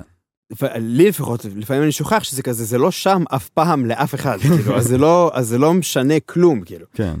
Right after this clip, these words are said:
Speaker 1: ואחר כך כשמישהו מקליט עליי, הוא מקליט עליי. הקליק לא בהכרח נמצא שם,
Speaker 2: כן.
Speaker 1: כאילו, אם לא צריך אותו, אם אני לא,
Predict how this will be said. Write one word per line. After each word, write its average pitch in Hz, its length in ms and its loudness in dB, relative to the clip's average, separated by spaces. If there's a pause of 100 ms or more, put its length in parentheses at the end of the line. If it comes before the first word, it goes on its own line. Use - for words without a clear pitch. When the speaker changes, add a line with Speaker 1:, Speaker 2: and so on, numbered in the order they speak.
Speaker 1:
ואחר 135 380 0
כך 170 120 -2
כשמישהו 156 480 2
מקליט 160 220 0
עליי, 202 280 4
הוא 165 100 2
מקליט 147 240 -2
עליי. 151 360 2 (600)
הקליק 151 380 0
לא 196 220 6
בהכרח 180 300 0
נמצא 220 180 2
שם, 120 240 0
Speaker 2:
כן. 156 140 -6
Speaker 1:
כאילו, 98 220 -4
אם 110 100 2
לא 113 60 2
צריך 127 300 -2
אותו, 104 240 -10
אם 110 140 -2
אני 113 120 0
לא, 113 60 -2